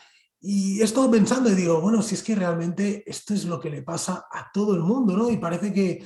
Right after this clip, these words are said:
que no podemos avanzar, que no sabemos salir de ahí.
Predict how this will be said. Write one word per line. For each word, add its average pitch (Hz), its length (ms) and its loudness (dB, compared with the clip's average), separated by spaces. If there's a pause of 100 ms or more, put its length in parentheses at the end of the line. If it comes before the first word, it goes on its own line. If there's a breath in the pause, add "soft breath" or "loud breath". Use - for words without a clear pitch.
que 170 140 -4
no 208 280 0
podemos 202 520 0
avanzar, 190 480 0
que 170 100 -2
no 185 120 2
sabemos 220 580 4
salir 156 320 -2
de 131 80 -2
ahí. 220 280 2